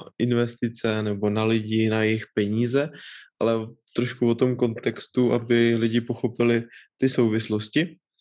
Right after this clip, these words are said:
A když tak přemýšlím nad tím, co prvního bych, eh, zmínil, tak bych se podíval <clears throat> lehce do historie. A je dobrý si uvědomit, že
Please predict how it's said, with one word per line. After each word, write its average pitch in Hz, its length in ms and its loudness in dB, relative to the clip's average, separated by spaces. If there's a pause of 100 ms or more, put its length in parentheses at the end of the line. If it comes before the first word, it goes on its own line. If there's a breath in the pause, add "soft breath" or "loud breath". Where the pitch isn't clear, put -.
(400 loud breath)
A 107 240 0
když 117 240 -4
tak 123 140 -2 (220)
přemýšlím 117 600 0
nad 117 100 2
tím, 117 340 -2
co 117 260 0
prvního 113 560 0
bych, 113 280 0 (100)
eh, 107 340 -2
zmínil, 110 580 0 (440 loud breath)
tak 117 160 -2
bych 117 180 0
se 127 100 0
podíval 117 680 2 (180)
<clears throat> 123 420 4
lehce 127 320 0
do 156 80 2
historie. 135 580 -2 (1040 loud breath)
A 113 440 0 (380)
je 117 60 -2
dobrý 120 260 0
si 151 180 0
uvědomit, 127 420 2
že 143 200 -2